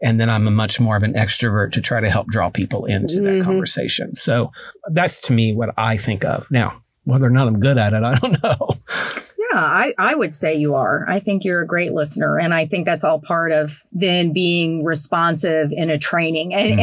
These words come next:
Speaker 1: Mm-hmm.
Speaker 3: somewhat the degree of being the difference between a trainer and a presenter, you know, or, like, a keynote speaker
Speaker 2: Mm.
Speaker 3: versus
Speaker 1: Right.
Speaker 3: a, a trainer is that listening and that flexing and that
Speaker 1: Mm-hmm.
Speaker 3: adapting to what it is that you're hearing. And,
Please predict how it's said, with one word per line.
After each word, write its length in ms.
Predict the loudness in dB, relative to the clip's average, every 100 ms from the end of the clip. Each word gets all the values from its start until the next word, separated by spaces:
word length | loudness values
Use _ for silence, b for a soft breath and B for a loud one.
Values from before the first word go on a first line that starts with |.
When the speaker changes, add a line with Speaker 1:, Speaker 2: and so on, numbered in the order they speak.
| 4
Speaker 1:
Mm-hmm. 40 | 2
Speaker 3:
somewhat 640 | 2 2 2 2 0 -2 b b b _
the 80 | -2
degree 340 | 0 0 0
of 100 | 0
being 260 | 0 0 0
the 80 | 0
difference 360 | -2 0 -2 -2
between 260 | -2 0
a 80 | 0
trainer 340 | 0 0 2
and 80 | 2
a 60 | 0
presenter, 720 | -2 0 0 0 -4 -4 -8 B B B
you 160 | -4 0
know, 100 | 2
or, 120 | 2
like, 180 | 2 0
a 80 | -2
keynote 420 | 0 0 0 0
speaker 440 | -2 -2 -2 -4 -2
Speaker 2:
Mm. 60 | 0 2 0
Speaker 3:
versus 280 | -4 -6 -2
Speaker 1:
Right. 220 | 0 0 0
Speaker 3:
a, 100 | -2
a 40 | -2
trainer 480 | -2 0 0 0 0
is 220 | -2 0
that 240 | 0 0
listening 500 | 0 0 0 0 2
and 120 | 2
that 200 | 0 -2
flexing 640 | -4 -2 -2 -2 -2 -2 0
and 100 | 2
that 140 | 2 4
Speaker 1:
Mm-hmm. 100 | 2
Speaker 3:
adapting 720 | 2 0 -2 -4 -2 -6 b b b -4
to 160 | -2 0
what 220 | 0 0
it 140 | 0 0
is 220 | -2 -2
that 100 | -4
you're 160 | -2 -2
hearing. 640 | -2 0 0 0 0 0
And, 240 | -2 -2